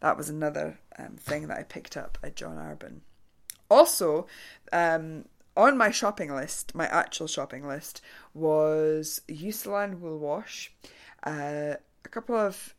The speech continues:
different sizes of Chiagu needles,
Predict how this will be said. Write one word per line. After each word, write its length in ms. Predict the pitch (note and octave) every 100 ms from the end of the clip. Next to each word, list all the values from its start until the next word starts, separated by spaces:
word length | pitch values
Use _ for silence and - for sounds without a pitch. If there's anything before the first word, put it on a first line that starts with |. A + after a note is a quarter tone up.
| -
different 280 | D#3+ D#3+ -
sizes 520 | D#3+ D3+ D#3 D3 - - -
of 580 | D3 D3 C#3+ C#3+ - _
Chiagu 880 | - D#3 D3+ D3+ D3+ D3+ C#3+ C#3+ C#3+ -
needles, 760 | C#3+ C#3+ - B2 - B3+ -